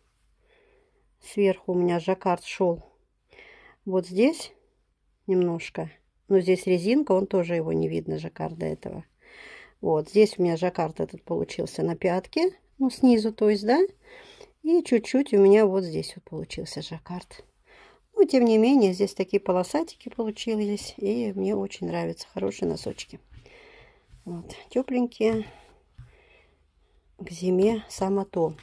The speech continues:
Перед этим я вязала, я не помню, показывала или нет, я вот такие носочки. Это тоже с такой же ниточки.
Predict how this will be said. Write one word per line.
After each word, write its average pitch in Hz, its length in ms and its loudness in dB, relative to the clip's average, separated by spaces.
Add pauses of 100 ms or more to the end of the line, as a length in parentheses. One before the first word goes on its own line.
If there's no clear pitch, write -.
(680)
Перед 226 260 2
этим 240 280 2
я 202 160 6
вязала, 190 640 2
я 196 120 2
не 196 120 2
помню, 185 340 0
показывала 175 640 -2
или 180 140 0
нет, 247 300 2
я 196 80 -4
вот 185 160 -8
такие 180 320 -4
носочки. - 500 -6
Это - 160 -6
тоже 180 320 -6
с - 60 -16
такой 180 340 -4
же 180 100 -6
ниточки. 240 680 -4